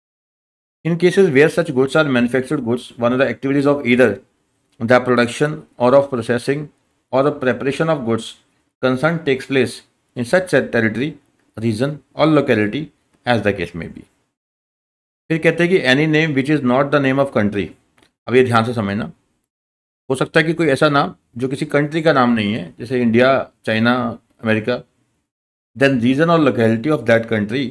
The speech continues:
shall also be considered as geographical indication। वो तो हमें पता ही है, जरूरी थोड़ी ना है कि जैसे हर जगह पे made in India होगा या made in China या यूके होगा,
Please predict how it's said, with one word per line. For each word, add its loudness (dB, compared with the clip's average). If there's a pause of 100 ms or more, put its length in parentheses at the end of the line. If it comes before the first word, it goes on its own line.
(460)
shall 2
also 4
be 4
considered 0
as 0
geographical 2
indication। -4 (460)
वो -6
तो 2
हमें 2
पता -2
ही 0
है, -4 (580)
जरूरी 0
थोड़ी 0
ना -2
है -2
कि -6
जैसे -2 (280)
हर 2
जगह 0
पे -2
made 0
in 2
India 4
होगा 0
या 0
made -2
in -6 (540)
China 2
या 2
यूके -2
होगा, -2